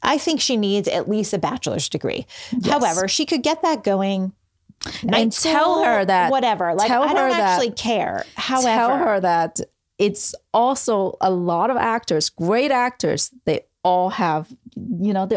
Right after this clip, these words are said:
Speaker 2: all went to school.
Speaker 1: Yeah.
Speaker 2: So
Speaker 1: because part of going to school, I, I, I don't know, not only is it the connection, part of that really is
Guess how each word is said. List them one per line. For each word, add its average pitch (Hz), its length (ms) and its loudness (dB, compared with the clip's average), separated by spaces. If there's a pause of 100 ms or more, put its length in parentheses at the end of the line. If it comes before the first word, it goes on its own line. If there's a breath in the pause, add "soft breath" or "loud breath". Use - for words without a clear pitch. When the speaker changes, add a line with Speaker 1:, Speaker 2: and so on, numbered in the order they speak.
Speaker 2:
all 220 160 2
went 233 180 0
to 226 60 -4
school. - 460 -2 (280)
Speaker 1:
Yeah. 294 280 0 (720)
Speaker 2:
So 180 400 0
Speaker 1:
because 330 400 0
part - 400 -2
of 247 140 -4
going 226 360 0
to 269 120 -2
school, 160 600 -2 (1120)
I, 185 220 -6
I, - 160 -4 (100)
I 202 80 0
don't 180 140 0
know, 165 120 0
not 202 240 -2
only 240 280 0
is 175 120 -2
it 175 140 -4
the 160 60 -4
connection, 170 560 -2
part 277 300 -2
of 240 120 -2
that 160 300 0
really 202 320 0
is 160 400 0